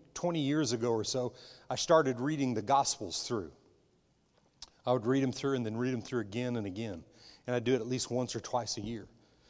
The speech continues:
A couple of years ago, I, I, I read a proverb every day and three chapters of the Gospels for thirty-one days. And I did that every month for about ten months. And, and as I, as I did that,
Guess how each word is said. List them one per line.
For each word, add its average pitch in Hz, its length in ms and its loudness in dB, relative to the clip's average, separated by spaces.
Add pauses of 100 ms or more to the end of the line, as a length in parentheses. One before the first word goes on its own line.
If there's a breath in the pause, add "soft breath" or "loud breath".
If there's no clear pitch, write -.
(140 loud breath)
A - 40 -20
couple 160 240 4
of 127 60 4
years 120 260 2
ago, 113 300 -2 (920 loud breath)
I, 131 80 6
I, 131 360 0
I 127 60 2
read 123 240 2
a 110 40 2
proverb 131 600 6
every 113 220 2
day 113 300 -2 (280 loud breath)
and 120 200 -8
three 143 320 -2
chapters 131 600 0
of 101 100 -6
the 104 60 -4
Gospels 101 720 0 (100)
for 117 100 -6
thirty-one 110 460 -2
days. 90 540 -4
And 110 80 -6
I 101 40 -4
did 107 200 -2
that 107 120 0
every 113 200 -2
month 110 300 -2
for 92 220 -10 (360 loud breath)
about 107 280 0
ten 117 240 -2
months. - 440 -8 (520 loud breath)
And, 117 320 -4
and 117 160 -4
as 113 180 0
I, 104 160 2 (200)
as 113 180 -4
I 101 80 0
did 131 300 4
that, 90 360 -6